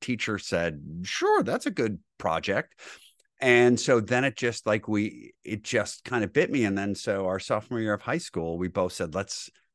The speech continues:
let's audition for the school play." It was so frightening. And, um, I got in, he did not. Um, but don't worry, guys. Next play he got in, and we were in the,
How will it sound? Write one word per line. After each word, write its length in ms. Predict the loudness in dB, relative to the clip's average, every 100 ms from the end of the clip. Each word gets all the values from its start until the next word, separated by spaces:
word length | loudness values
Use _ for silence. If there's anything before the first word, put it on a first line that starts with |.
| _ _ -10
let's 180 | -4
audition 380 | -2 -2 -4 -4
for 80 | -4
the 100 | -6
school 300 | -4 -2 -4
play." 540 | -2 -2 -2 -4 -12 _ _ _ _ -8
It 40 |
was 100 | -4
so 200 | -2 -2
frightening. 640 | -2 0 0 0 -6 -16 -14
And, 260 | -8 -6 -6
um, 400 | -8 -10 -14 -18 _ _ _ _ _ _ _ _ _ _ _ _ _ _ _
I 160 | 0 4
got 220 | 4 4
in, 280 | 4 2 0
he 200 | -2 -2
did 200 | -2 0
not. 380 | 0 0 -2 -6 _ _ _ -2
Um, 440 | 2 4 2 -2 -6 _ -6
but 160 | 4
don't 220 | 6 8
worry, 220 | 8 6 6
guys. 360 | 4 2 -2 _ _ _ _ _ _ -4
Next 520 | 2 2 2 -4 -6
play 280 | 2 4 4
he 200 | 0 0
got 240 | 2 2
in, 140 | 2 -2
and 200 | -2 0
we 120 | 0
were 120 | 0
in 240 | -2 -4
the, 100 | -8